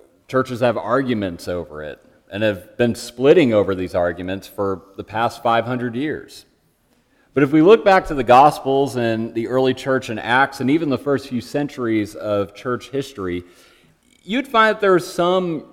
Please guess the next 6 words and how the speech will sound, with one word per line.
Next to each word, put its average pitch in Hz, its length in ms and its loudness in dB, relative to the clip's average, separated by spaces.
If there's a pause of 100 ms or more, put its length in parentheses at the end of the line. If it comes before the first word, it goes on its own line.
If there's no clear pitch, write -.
reflection 131 800 0
and, 113 240 0
and 117 240 -6
energy 117 400 -4
spent 104 460 -6
on 98 440 -6